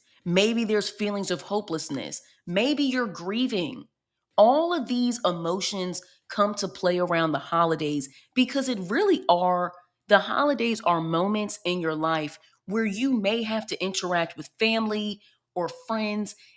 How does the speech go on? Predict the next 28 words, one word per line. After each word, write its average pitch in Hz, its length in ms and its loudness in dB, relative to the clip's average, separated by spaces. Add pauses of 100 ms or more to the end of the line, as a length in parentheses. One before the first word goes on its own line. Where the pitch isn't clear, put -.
and 175 180 -2
other 202 220 2
individuals 175 720 -4
that 165 200 0
you 156 140 -8
don't 214 300 0
see - 160 -2
all 170 180 6
the 170 60 -4
time, 156 480 0 (260)
but 180 180 0
they 160 100 2
always 170 400 6
have 156 240 -2
two 165 200 -4
cents - 360 0
to 147 80 -12
put 160 280 0
in 151 140 -2
your 139 120 -2
business. - 520 -4 (220)
<laughs> 320 60 2 (920)
So 190 580 2 (1400)
we 226 360 2
need 277 300 2
to 254 100 0
feel 226 340 -2
confident 196 840 -2